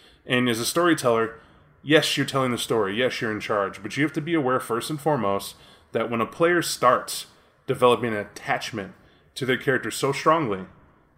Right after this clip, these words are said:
that they chastise you, right? And, and these, here's some signs. This is what I mean. It's not just chastise you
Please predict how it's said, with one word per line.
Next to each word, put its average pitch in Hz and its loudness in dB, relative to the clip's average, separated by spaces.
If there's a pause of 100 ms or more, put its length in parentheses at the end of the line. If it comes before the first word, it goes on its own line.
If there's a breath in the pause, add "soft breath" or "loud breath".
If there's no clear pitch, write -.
(360)
that 120 2
they 107 0
chastise 117 -2
you, 92 -10 (920)
right? 143 2
And, 143 2
and 160 2
these, 190 0
here's 220 4
some 175 2
signs. 113 0
This 139 -2
is - -4
what 143 4
I 131 2
mean. 101 -4 (220 soft breath)
It's - -10
not 190 2
just 180 -6
chastise 127 0
you 90 -10